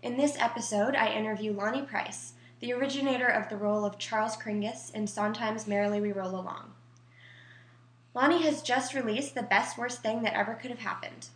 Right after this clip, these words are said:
a documentary about the original cast's experience of that infamous but brilliant musical.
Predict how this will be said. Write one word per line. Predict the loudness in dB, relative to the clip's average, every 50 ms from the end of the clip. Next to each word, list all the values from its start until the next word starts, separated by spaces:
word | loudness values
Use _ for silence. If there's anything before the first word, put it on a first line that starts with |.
| -8
a | -2
documentary | 2 4 4 4 4 2 0 2 2 2 2 2 2 2
about | 2 2 0 0
the | 0 -4 -4
original | -2 -2 -2 -4 -4 -4 -4 -4
cast's | -2 0 0 0 0 0 -4 -8 -12
experience | -12 -10 -10 -10 -8 -4 -2 0 2 0 0 0 -4 -8
of | -8 -2
that | 0 0 0 0 -2
infamous | -4 -4 -4 -6 -2 -2 0 0 -2 -4 -8 -6
but | -6 -6 -6 -6 -4
brilliant | 0 2 2 2 2 0 -2 -2
musical. | -2 -4 -4 -6 -12 -14 -14 -14 -14